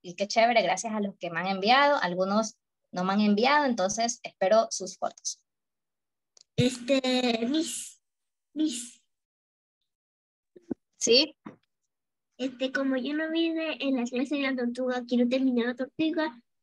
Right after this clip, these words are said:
Speaker 2: pero es que si tengo alguna pregunta, ¿qué le digo? Y hasta que me responda, este,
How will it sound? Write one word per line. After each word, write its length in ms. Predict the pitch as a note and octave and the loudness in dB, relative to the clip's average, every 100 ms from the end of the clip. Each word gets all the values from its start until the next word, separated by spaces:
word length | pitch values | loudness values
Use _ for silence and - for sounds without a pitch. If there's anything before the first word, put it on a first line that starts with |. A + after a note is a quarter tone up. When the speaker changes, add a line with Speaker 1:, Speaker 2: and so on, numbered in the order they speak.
| _ | _
Speaker 2:
pero 340 | A#3 A#3 G#3+ G#3+ G#3+ G#3 | 2 4 4 2 0 0
es 140 | G#3+ A#3+ | 0 0
que 360 | C4+ C4+ B3 - - | 2 2 2 -6 -10
si 120 | - C4 | -4 -2
tengo 140 | C#4 - | -2 -4
alguna 240 | C#4 C#4+ | -4 -4
pregunta, 560 | - C4 C4 C4+ - C4 | -2 0 0 0 -2 -4
¿qué 80 | C4+ | -4
le 140 | C4+ | -4
digo? 520 | C4 C#4+ C#4+ A3 F#3 - - - _ _ _ _ _ - _ _ _ _ _ _ _ _ _ _ _ _ _ _ _ _ | -2 -2 -2 -4 -12 -16 -20 -20 _ _ _ _ _ -20 _ _ _ _ _ _ _ _ _ _ _ _ _ _ _ _
Y 160 | A#3 A3 | -2 -2
hasta 280 | B3 B3 A#3+ | -2 -4 -2
que 140 | A#3 - | -2 0
me 200 | A3 A3+ | 0 0
responda, 760 | A#3+ - E4 E4+ E4+ E4 - _ _ _ | -2 -2 0 0 0 -2 -4 _ _ _
este, 720 | A3+ B3 - G#3 G3+ F3 - | -6 -6 -8 -6 -4 -6 -10